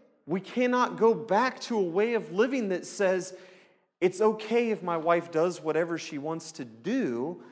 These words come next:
because I'm going to have this mistress and this mistress and this second wife." We can't go back to that way either. We have a new way of understanding what marriage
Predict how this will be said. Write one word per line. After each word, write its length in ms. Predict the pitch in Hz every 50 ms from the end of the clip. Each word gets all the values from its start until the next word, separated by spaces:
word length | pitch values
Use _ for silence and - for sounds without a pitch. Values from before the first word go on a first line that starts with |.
| - - _ -
because 300 | 170 165 - 196 170 175
I'm 120 | 180 180
going 220 | 175 180 180 175
to 60 | 147 -
have 300 | - 147 127 117 113 123
this 240 | 208 254 - -
mistress 560 | 156 147 139 131 - - - 139 143 135 - -
and 140 | 110 123
this 180 | 160 196 196 -
mistress 680 | 160 139 127 - - 139 131 127 123 131 - - - - _ -
and 140 | 120 120
this 200 | 131 202 247 -
second 340 | - - 120 117 - 113 -
wife." 460 | - 117 120 113 117 120 117 - - - _ _ _ _ _ _ _ _ _ _ _
We 120 | - 147 143
can't 220 | - 226 226 208
go 100 | 214 214
back 220 | 175 226 233 226 226
to 120 | - 202
that 280 | 175 196 247 - - -
way 160 | 151 127 - - -
either. 400 | 208 247 254 165 127 107 87 - - - _ _ _ _ _ _ _ _ _ _ _ _ _ _ _ _ _ _ _ _ _ _ -
We 160 | 165 208 240
have 180 | 285 294 233 220
a 40 | 202
new 360 | 175 170 170 185 220 254 269
way 360 | 240 185 190 226 240 226 180
of 140 | 156 143 - -
understanding 840 | 190 214 214 208 - - - - 220 233 226 180 160 143 131 127
what 520 | 143 185 233 240 - - - - - -
marriage 520 | 147 151 175 190 208 208 196 185 - -